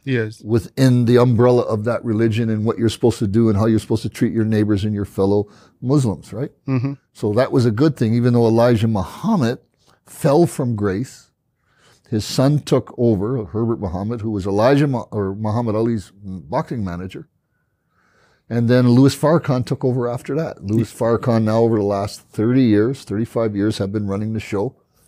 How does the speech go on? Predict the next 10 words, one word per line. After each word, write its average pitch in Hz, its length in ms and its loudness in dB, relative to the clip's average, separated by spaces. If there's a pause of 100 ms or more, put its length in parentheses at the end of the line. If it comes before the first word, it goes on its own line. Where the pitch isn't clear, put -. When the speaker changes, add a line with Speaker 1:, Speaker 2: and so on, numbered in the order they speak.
(400)
Speaker 2:
And 117 480 -2
you 107 80 -2
could 107 160 -2
say 120 300 4
he's 120 260 4
still 127 420 4
maintained 127 840 0
that 113 220 -8
power 117 280 2
structure. 123 580 -4